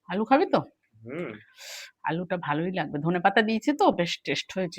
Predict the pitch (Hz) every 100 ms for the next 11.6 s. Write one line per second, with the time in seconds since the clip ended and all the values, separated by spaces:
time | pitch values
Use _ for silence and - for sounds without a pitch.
0 | 160 - 226 185 - - - 196 202 247
1 | 254 262 202 226 233 220 220 220 214 170
2 | 156 165 202 311 370 - 151 _ _ _
3 | _ _ _ _ _ _ _ _ _ _
4 | _ _ _ 139 143 151 170 175 143 101
5 | _ _ _ _ _ _ _ _ _ 190
6 | 170 170 - _ _ _ _ _ _ _
7 | - 208 226 226 - 240 202 226 202 -
8 | _ _ _ _ _ _ - 190 202 226
9 | 180 - 220 214 170 _ - - - _
10 | _ _ _ - - - 131 160 180 147
11 | 131 135 151 160 123